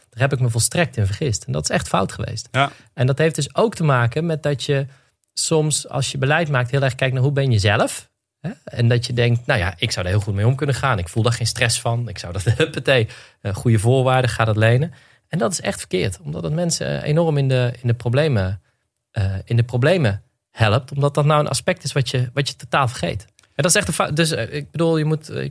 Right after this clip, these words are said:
Speaker 1: je fouten maken mag. Eh, als je het maar kan toegeven, zeg ik altijd.
Speaker 2: Zeker, nee, iedereen
Speaker 1: Eh,
Speaker 2: maakt
Speaker 1: en,
Speaker 2: fouten.
Speaker 1: en,
Speaker 2: Nee, maar
Speaker 1: en, eh, ehm, en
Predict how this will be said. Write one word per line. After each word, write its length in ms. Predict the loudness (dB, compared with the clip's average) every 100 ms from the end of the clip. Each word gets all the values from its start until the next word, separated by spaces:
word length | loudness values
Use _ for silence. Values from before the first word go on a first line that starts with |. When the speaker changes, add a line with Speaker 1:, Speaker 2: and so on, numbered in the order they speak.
| -6
Speaker 1:
je 200 | -6 -4
fouten 320 | 0 0 2
maken 240 | 0 2
mag. 320 | 2 2 -2 -14 _
Eh, 140 | -8 -4
als 80 | -2
je 60 |
het 80 | -2
maar 100 | -4
kan 100 | -4
toegeven, 360 | -4 -2 -2 0
zeg 180 | -4
ik 80 | -2
altijd. 280 | -4 -2 -4 -10
Speaker 2:
Zeker, 400 | -10 -4 -2 0
nee, 160 | 0 2
iedereen 200 | 4 4
Speaker 1:
Eh, 60 | 2
Speaker 2:
maakt 140 | 2
Speaker 1:
en, 60 | 2
Speaker 2:
fouten. 240 | 2 2 2
Speaker 1:
en, 40 |
Speaker 2:
Nee, 160 | 2 2
maar 140 | 2
Speaker 1:
en, 100 | 2
eh, 760 | 2 4 2 2 2 2 4 2
ehm, 140 | 0
en 160 | 0 -2